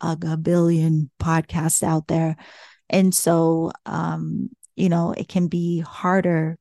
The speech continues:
to find Reiki Radio than it would have been in the past. And so it really does support the show.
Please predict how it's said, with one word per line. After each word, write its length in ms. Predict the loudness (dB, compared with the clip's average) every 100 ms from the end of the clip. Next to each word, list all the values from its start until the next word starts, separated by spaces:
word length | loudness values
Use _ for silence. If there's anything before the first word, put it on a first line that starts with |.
| -8
to 180 | -6
find 680 | -4 0 2 4 4 2 -2 -8 _ _ _
Reiki 340 | 0 2 2 0
Radio 380 | 2 2 0 0
than 200 | 0 -2
it 120 | -2
would 140 | -2
have 240 | -2 -6 -4
been 320 | -2 0 -2 -2
in 100 | -4
the 80 | -4
past. 580 | -4 -2 0 -2 -8 -8
And 180 | -6 -4
so 420 | -2 0 0 0 -2
it 240 | -4 -4
really 400 | 0 2 4 2
does 380 | -2 -2 0 0
support 560 | -2 -2 -6 -2 -2 -2
the 100 | -6
show. 520 | -4 0 4 4 4